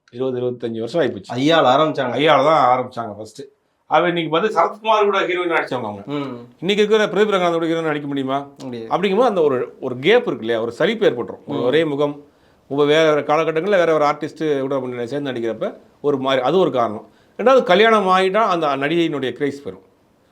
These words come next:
Speaker 1: அது உங்க குழந்தைகளோடய வெளியில ஃபோட்டோ கிட்டலாம் போடுறப்ப இவங்க அடுத்த கேரக்டருக்கு தான் பண்ண முடியும் அப்படிங்கிறாங்க. அதுதான் தொடர்ந்து அவங்க படங்கள் பெருசா போல. அஹ், எனக்கு தெரிஞ்சவங்க நல்ல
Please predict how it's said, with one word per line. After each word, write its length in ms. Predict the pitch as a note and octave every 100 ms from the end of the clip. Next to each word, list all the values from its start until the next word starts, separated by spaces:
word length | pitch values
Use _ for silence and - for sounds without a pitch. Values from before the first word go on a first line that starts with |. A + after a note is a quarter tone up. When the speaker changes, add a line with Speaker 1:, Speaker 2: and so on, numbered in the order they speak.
| _ -
Speaker 1:
அது 140 | E3+
உங்க 120 | D#3
குழந்தைகளோடய 460 | D#3+ F3+ F3 E3+ F3
வெளியில 180 | D#3+ D3+
ஃபோட்டோ 220 | D3 D3
கிட்டலாம் 360 | C#3+ D3 C#3+
போடுறப்ப 440 | C#3 B2+ A#2+ G3+ B3+ - _ _
இவங்க 180 | E3 D3+
அடுத்த 240 | E3 E3+
கேரக்டருக்கு 400 | E3 D#3+ D#3 D3+
தான் 160 | D#3+ D3
பண்ண 160 | C3+
முடியும் 320 | C3 B2 B2 A#2
அப்படிங்கிறாங்க. 280 | A#2 A2
அதுதான் 300 | F3 G3+ A#3
தொடர்ந்து 260 | D#3+ D#3 D#3+
அவங்க 260 | C3 A2+ B2
படங்கள் 240 | B2+ A2+
பெருசா 360 | G#2+ A2+ A#2+ G2+
போல. 260 | G#2+ G2+ - _ _ _ _ _
அஹ், 100 | E3+
எனக்கு 300 | D#3 D3 C#3+
தெரிஞ்சவங்க 200 | E3+ G#3
நல்ல 220 | F#3 F3+